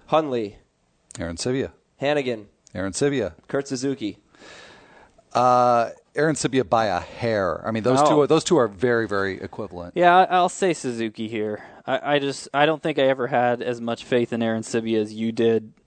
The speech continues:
Speaker 3: Uh, looking at his perif-, peripherals, honestly, he looks a lot like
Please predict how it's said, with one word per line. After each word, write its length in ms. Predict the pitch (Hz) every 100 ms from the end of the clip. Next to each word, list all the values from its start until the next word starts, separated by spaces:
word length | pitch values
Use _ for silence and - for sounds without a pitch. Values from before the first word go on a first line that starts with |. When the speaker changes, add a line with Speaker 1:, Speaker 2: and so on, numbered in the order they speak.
| -
Speaker 3:
Uh, 120 | 123
looking 360 | 101 120 - 123
at 120 | 113
his 120 | 117
perif-, 340 | - 117 113 - _ _
peripherals, 520 | - 120 117 - 120 113
honestly, 380 | 127 156 - 123
he 100 | 117
looks 300 | 113 156 -
a 60 |
lot 280 | 110 107 101
like 280 | 107 101 98